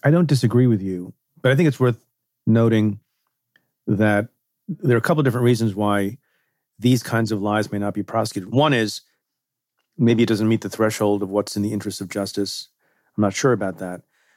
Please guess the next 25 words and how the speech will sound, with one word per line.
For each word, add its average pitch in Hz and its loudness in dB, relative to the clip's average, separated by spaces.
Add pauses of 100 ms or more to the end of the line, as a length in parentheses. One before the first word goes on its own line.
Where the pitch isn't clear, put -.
(180)
But 120 0
the 135 4
other 143 2
is 110 0
that, 113 -6 (120)
generally 127 2
speaking, 107 -2 (960)
you 120 2
don't 135 4
have 120 0
the 117 4
evidence. 127 -2
You 117 -2
don't 113 0
have 107 -2
a 101 -8
paper 139 -2
trail - -10 (720)
with 117 2
respect 113 0
to 113 0
someone's 110 0
use 110 0
of 98 -6
drugs. 131 -2